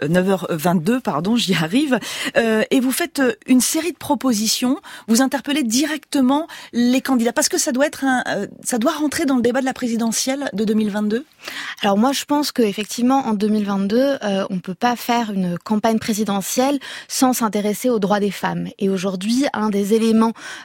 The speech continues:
Speaker 2: euh, une des inégalités criantes entre les femmes et les hommes, euh, en France, c'est les inégalités économiques. Donc effectivement, je pense qu'il est important d'adresser cette question-là, d'autant plus que c'est une question qu'on peut résoudre facilement.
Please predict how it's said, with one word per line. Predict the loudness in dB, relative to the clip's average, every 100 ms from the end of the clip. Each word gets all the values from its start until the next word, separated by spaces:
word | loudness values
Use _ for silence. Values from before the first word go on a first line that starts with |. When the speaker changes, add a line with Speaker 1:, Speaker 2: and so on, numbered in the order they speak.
| 0
Speaker 2:
euh, | 2 4 2 0 0
une | 0
des | 2 0 0
inégalités | 0 0 -2 -2
criantes | -4 -2 2 2 0 -4 -8
entre | -6 -4
les | -2
femmes | 0 0
et | 0
les | -2 0
hommes, | 2 0 -2 -4
euh, | -4 -4
en | -6 -6
France, | 0 0 0
c'est | 0 0 0 -2
les | -2 0
inégalités | 0 0 -2 -2 0 0
économiques. | 2 0 0 -4 -8 -16 -16 -6
Donc | -2
effectivement, | -2 -2 0 0 2
je | 0 -4
pense | 0 0 0 -4
qu'il | -12 -6 -2
est | 0
important | 0 -2 -2 0
d'adresser | 2 2 0 -2 -4
cette | -6 -4
question-là, | -6 -2 0 0 -2 -10 -10 -2
d'autant | 0 2
plus | 0 -2
que | -2
c'est | 0
une | 0
question | -2 0 -2
qu'on | 0 -2
peut | 0 2
résoudre | 2 2 0 -2
facilement. | -2 -4 -2 2 2 2